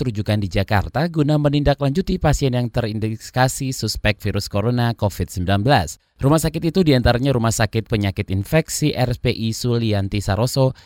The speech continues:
di Jakarta Utara. Saudara, pemerintah Italia menutup semua sekolah dan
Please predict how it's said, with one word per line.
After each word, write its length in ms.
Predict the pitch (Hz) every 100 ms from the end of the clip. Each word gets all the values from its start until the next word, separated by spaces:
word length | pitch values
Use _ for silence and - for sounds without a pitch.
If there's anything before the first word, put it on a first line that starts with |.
| -
di 160 | - 131
Jakarta 400 | 107 92 87 107
Utara. 340 | 123 95 69 - - _ _ _ _ _ _ _ _ _ _
Saudara, 380 | - 156 151 180
pemerintah 400 | 180 165 160 175
Italia 380 | 151 175 175 160
menutup 320 | 147 156 175
semua 300 | - 156 147
sekolah 340 | 147 135 135 139
dan 160 | 135